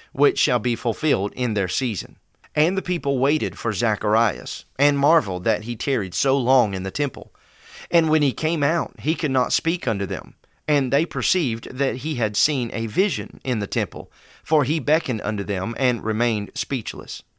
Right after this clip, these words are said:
And it came to pass that as soon as the days of his ministration were accomplished, he departed to his own house.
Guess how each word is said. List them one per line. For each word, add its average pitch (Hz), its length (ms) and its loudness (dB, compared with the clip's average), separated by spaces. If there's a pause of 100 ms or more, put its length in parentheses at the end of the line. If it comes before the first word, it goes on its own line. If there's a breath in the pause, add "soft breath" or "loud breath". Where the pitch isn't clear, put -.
(420 loud breath)
And 170 140 0
it 160 80 0
came 208 240 0
to 208 80 2
pass 117 440 2
that 123 400 2
as 127 220 0
soon 185 380 0
as 135 240 0
the 120 80 -2
days 117 360 0
of 123 100 -6
his 113 200 -2
ministration 113 680 -2
were 104 160 0
accomplished, - 640 -2 (360 loud breath)
he 156 160 6
departed 123 580 2
to 127 140 0
his 127 180 2
own 101 200 2
house. 101 500 -2